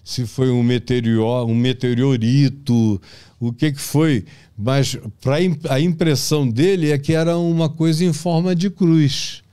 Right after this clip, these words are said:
Aí ele falou, olhou e o Lactâncio falou, "Olha, é um sinal de Deus pra você. Sob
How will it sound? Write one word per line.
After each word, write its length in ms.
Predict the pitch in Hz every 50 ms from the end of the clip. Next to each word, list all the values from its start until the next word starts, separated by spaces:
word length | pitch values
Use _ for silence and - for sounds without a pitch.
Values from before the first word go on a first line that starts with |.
| - - - - - - - _ _ _ _ _ _ _ -
Aí 200 | 120 131 147 160
ele 280 | 175 196 208 220 208
falou, 800 | 160 - 233 220 196 170 170 175 180 180 175 165 156 139 135 135 143
olhou 420 | 156 156 147 151 160 180 196 202
e 120 | 214 220
o 100 | 220 214
Lactâncio 800 | 208 202 208 202 - - - - - 190 202 196 175 - 208 196
falou, 460 | 165 - 208 208 190 170 165 170 170 170
"Olha, 340 | 165 160 156 156 160 160 - 147
é 100 | 165 185
um 140 | 190 190
sinal 560 | 160 - - - 190 175 156 151 165 180 202 202
de 160 | 175 180 185
Deus 760 | 151 127 131 147 147 127 104 85 - - - - - - - - - - - - - _ _ _ _ _ _ _ _ -
pra 160 | - 131 147
você. 580 | 151 143 156 143 - - - - 135 139 123 104 - - - - _ _
Sob 920 | - - - - - - 185 208 226 226 196 180 196 208 202 190 165 143